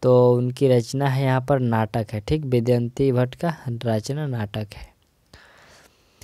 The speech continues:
अगला जो पन्द्रह नंबर प्रश्न है कि बुनियादी शिक्षा के विचार के लिए निम्न में से कौन सी बात जुड़ी है? बुनियादी शिक्षा के विचार के लिए कौन सी बात जुड़ी है? तो यह बात जुड़ी है, देखिए, स्कूल में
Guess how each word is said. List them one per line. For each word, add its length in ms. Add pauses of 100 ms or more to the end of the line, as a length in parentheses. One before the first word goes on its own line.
(160)
अगला 260
जो 160
पन्द्रह 400
नंबर 220
प्रश्न 300
है 100
कि 200
बुनियादी 640
शिक्षा 420
के 140
विचार 440
के 160
लिए 480 (380)
निम्न 440
में 180
से 220
कौन 360
सी 360
बात 380
जुड़ी 400
है? 140
बुनियादी 580
शिक्षा 360
के 120
विचार 360
के 120
लिए 140
कौन 240
सी 120
बात 320
जुड़ी 320
है? 200 (380)
तो 100
यह 240
बात 340
जुड़ी 260
है, 100
देखिए, 440
स्कूल 440
में 280